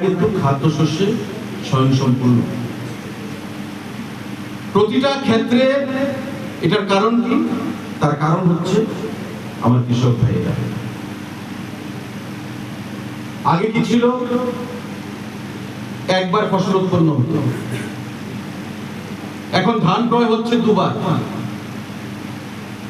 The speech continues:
কৃষক ধান কাটছে, আবার কিছুদিনের মধ্যেই তার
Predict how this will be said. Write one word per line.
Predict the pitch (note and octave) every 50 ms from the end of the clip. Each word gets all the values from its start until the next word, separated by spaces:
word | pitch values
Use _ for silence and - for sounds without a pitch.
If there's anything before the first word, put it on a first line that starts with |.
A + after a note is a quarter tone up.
| - - - - - -
কৃষক | F3 E3+ E3+ G3 A3+ A#3 B3 B3+ - A3+ A3+ A#3+ B3 - - - - - - - - - - - - - - - - B2
ধান | A#2+ D3 E3 F3 E3+ F3+
কাটছে, | E3+ E3 E3 - - F#3+ G#3+ A3 G#3 - - C#3+ D3 C#3+ - - - - - - - - - - - - - - - -
আবার | - B3 B3 - -
কিছুদিনের | F#3+ - F3+ F3 F#3+ F3+ F3+ F3 E3+
মধ্যেই | E3+ D#3 F3+ F3 E3 E3 D#3 - D#3+ E3 E3 D#3+ - - - - - - - - - - - - - - - - - - - - - - - - - - - - - -
তার | C#3+ C#3+ C#3+ C#3+